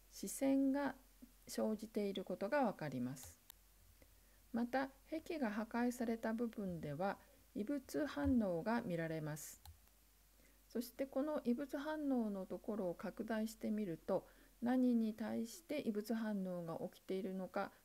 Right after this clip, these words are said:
ということがわかります。はい、こちらの矢印で示すように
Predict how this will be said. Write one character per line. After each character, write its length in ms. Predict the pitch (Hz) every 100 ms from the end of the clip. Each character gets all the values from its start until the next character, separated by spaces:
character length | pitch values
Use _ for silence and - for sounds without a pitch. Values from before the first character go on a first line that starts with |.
| -
と 100 | 254
い 80 | 214
う 40 |
こ 140 | 202
と 100 | 185
が 120 | 226 285
わ 100 | 233
か 160 | 165
り 100 | 143
ま 160 | 143 170
す。 180 | - - - _ - - - - - - - - - - -
は 80 | 233
い、 100 | 233 -
こ 100 | 208
ち 140 | -
ら 120 | 220 214
の 120 | 202
矢 160 | 202
印 440 | 196 233 226 - 180
で 140 | 180
示 400 | 180 196 196 214
す 80 | -
よ 180 | 180 165
う 40 |
に 180 | 165 156